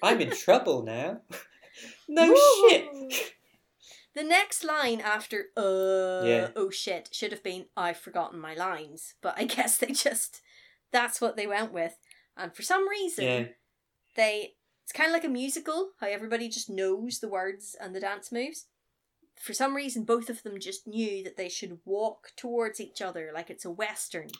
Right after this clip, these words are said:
Speaker 2: but backwards.
Speaker 1: Yes. Okay.
Speaker 2: And they're walking towards each other in a, you know, macho sort of way,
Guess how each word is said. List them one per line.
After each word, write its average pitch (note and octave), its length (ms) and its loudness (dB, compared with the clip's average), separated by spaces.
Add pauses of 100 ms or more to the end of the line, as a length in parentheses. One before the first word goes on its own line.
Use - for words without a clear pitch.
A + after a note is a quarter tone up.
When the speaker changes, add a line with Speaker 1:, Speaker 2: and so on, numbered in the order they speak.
(140)
Speaker 2:
but - 200 -14
backwards. - 680 -8
Speaker 1:
Yes. - 800 2 (720)
Okay. C#3 420 -6
Speaker 2:
And F#3 400 -6 (800)
they're F#3+ 180 -2
walking B3+ 420 2
towards A3+ 400 0
each G3+ 200 -10
other F3+ 380 -4 (500)
in F3+ 120 -8
a, E3+ 280 -10 (240)
you G3+ 80 -10
know, F3+ 160 -10
macho G3+ 460 -8
sort F#3+ 280 -8
of E3 100 -16
way, A3+ 380 2